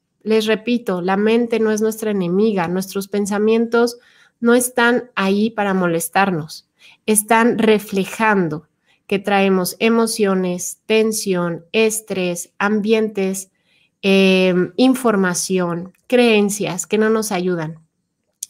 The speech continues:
y que simplemente si empezamos a cultivar cosas nuevas, más bien a cosechar cosas nuevas, como prácticas de meditación, terapia,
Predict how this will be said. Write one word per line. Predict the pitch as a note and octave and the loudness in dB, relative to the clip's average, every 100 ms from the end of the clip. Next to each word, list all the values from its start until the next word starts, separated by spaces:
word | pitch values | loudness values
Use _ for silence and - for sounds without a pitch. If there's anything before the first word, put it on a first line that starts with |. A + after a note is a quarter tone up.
| _ | _
y | A3+ A3+ | -2 -2
que | - G#3+ G#3 G#3 - _ _ _ | 2 2 2 -2 -16 _ _ _
simplemente | - C4 C#4 C#4 C4 A3+ G3+ F#3 | -4 0 2 2 2 0 -2 -4
si | F#3+ G#3 | -6 -6
empezamos | G3+ G3+ G3+ A#3+ C4+ D4+ C4 | -4 -6 -2 -2 0 -2 -4
a | G#3 - | -6 -4
cultivar | A3 A3+ G#3 G#3 G#3 F#3+ G#3 A3 F#3+ F#3 | 0 0 0 -4 -6 -2 0 2 0 -2
cosas | - F#3 G3 F3 | -4 -4 -4 -4
nuevas, | F3+ E3+ D#3+ G3 A#3 | -2 -2 -2 -2 0
más | G#3+ G#3 | 0 2
bien | A3 G3+ | 2 2
a | G3 | 0
cosechar | G3 F#3 G3+ F3+ - A#3 A#3+ B3 | -2 0 -2 -4 -2 0 0 -2
cosas | F#3+ F#3 F3+ F3+ | -8 -6 -6 -6
nuevas, | E3+ D#3+ E3 C#4 - _ - _ _ | -4 -2 -2 -4 -10 _ -20 _ _
como | - A#3 A3 F3 E3+ - | 4 4 4 2 -2 -2
prácticas | G#3 G#3 B3+ A#3+ A#3 G#3+ | -2 -2 -4 -2 -2 -2
de | G#3 | -2
meditación, | G3 G3 G3 F#3+ G3 G3 F#3 F3+ E3+ - _ _ | -2 -2 -4 -6 -4 -2 0 0 -4 -8 _ _
terapia, | G3+ G3+ G3+ G3+ G3+ F3+ E3 | 2 4 4 2 -2 -4 -4